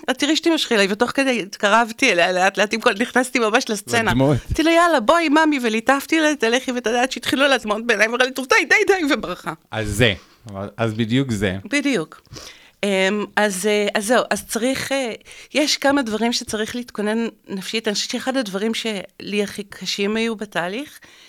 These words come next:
Speaker 1: זה שאין לי יותר מדי מי להתייעץ. יש לי מעגל חברות, ש-, אה, יש לי שש חברות שהן אחיות. אני מרימה טלפון והן תוך חמש דקות פה לו בלי לשאול שאלות.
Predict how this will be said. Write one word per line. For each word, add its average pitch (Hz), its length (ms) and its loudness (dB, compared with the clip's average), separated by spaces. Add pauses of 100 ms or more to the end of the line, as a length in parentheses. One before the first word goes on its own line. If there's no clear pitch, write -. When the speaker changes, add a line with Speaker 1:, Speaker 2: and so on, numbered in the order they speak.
(320)
Speaker 1:
זה 185 180 -6
שאין 185 460 -2 (1080)
לי 285 60 2
יותר 240 360 0
מדי 220 280 0
מי 202 120 0
להתייעץ. 185 720 -6
יש 233 220 -2
לי 269 160 -2
מעגל 202 440 0
חברות, 190 800 -4 (560)
ש-, - 380 -6
אה, 180 440 -6
יש 214 200 -6
לי 247 60 -4
שש 208 220 -4
חברות 208 380 -4
שהן 220 200 -4 (360)
אחיות. 208 360 0
אני 202 140 0
מרימה 220 320 2
טלפון 220 380 -2
והן 185 140 -2
תוך 190 200 -6
חמש 208 220 -2
דקות 214 360 -4
פה 214 120 0
לו 208 100 0
בלי 196 180 -8
לשאול 190 260 -4
שאלות. 147 440 -6